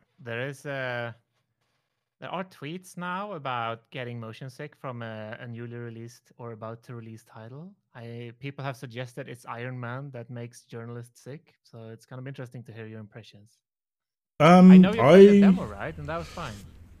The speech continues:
Speaker 2: So that's all they've released on s-, on PlayStation Network at the moment. So I've actually played two demos. Um,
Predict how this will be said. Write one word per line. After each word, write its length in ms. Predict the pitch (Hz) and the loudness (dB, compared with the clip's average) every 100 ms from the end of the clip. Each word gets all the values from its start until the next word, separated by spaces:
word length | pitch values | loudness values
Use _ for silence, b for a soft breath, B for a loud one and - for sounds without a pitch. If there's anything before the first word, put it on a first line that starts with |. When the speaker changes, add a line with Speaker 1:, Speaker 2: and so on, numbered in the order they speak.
| - _ - - | -20 _ -16 -2
Speaker 2:
So 180 | - 156 | 6 8
that's 220 | 170 175 | 8 8
all 80 | 190 | 8
they've 180 | 165 151 | 8 6
released 320 | 143 127 - | 4 2 4
on 120 | 110 | 4
s-, 140 | 110 - - | 4 0 -2
on 460 | 127 110 107 104 98 | 4 4 6 4 2
PlayStation 480 | 98 113 113 98 98 | 2 2 2 0 2
Network 340 | 95 85 92 | 2 2 -4
at 40 | 95 | -2
the 60 | |
moment. 180 | 101 87 | -2 0
So 100 | 123 | 4
I've 100 | 151 | 6
actually 240 | 185 180 | 6 4
played 200 | 143 117 | 2 0
two 160 | - 123 | 2 0
demos. 500 | 104 82 65 52 - - - | 0 -2 -4 -10 -18 -20 -6
Um, 460 | 107 104 101 98 | 0 4 4 4